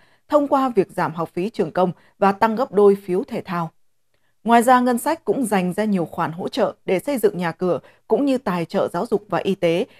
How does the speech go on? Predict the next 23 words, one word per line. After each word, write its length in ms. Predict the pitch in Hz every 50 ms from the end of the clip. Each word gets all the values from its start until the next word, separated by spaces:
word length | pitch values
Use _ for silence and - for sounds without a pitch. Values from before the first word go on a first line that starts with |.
| _ -
để 160 | 214 202 175
hỗ 180 | 170 196 - -
trợ 220 | - 320 247 - 175
nền 160 | 175 175 156
kinh 200 | - - 202 196
tế 180 | 196 165 170 -
đang 240 | - 214 196 170
phát 180 | - - 277 -
triển, 240 | - 226 196 165 - - _ _ _ _ _ _
vì 200 | 180 208 214 214
Nam 180 | 202 214 214 208
Úc 140 | - 277 320 -
sẽ 220 | - - - -
sớm 260 | 247 - 190 175 190
chế 140 | 202 - 202
tạo 220 | 208 - 302 -
ra 260 | - - 190 185 180 180
những 160 | 180 185 -
cỗ 140 | - - -
máy 220 | 226 175 165 196 196
phức 160 | - 202 -
tạp 140 | - 160 151
nhất 180 | 160 185 254